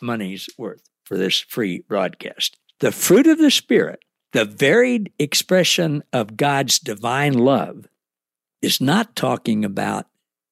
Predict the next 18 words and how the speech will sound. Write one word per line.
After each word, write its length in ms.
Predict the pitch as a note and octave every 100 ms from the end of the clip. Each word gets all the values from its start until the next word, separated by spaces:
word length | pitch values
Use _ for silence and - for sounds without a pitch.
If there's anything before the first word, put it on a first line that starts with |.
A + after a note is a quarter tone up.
| _ _ _ -
us. 480 | A2+ - - - - _ _ _ _ _ _ -
It's 320 | G#3 - -
not 380 | - C#3 G#3+ - -
something 600 | - - D3+ - C#3 A2
that 160 | G#2+ -
we're 160 | B2+ B2+
supposed 600 | - G#2+ - B2 G2+ -
to 120 | A#2+
work 580 | G2 F2+ D#2+ F#2 D3 -
up 260 | E3 E3 _ _ _ _ _ _ _ -
or 140 | F#2+
strive 680 | - - - A#2+ C#3 C#3+ B2
for 420 | - D3 D3 D#3 C#3+ _ _ _ _ _
or 180 | - F2
grow 500 | E2+ F#2 G#2 C3+ C#3+
into 800 | D3 D3 B2 - C#3+ D3 E3 C#3 _ _ _ -
or 200 | G2 F2
produce 1040 | - G2 D2+ D#2+ G#2+ C#3+ D#3 - - -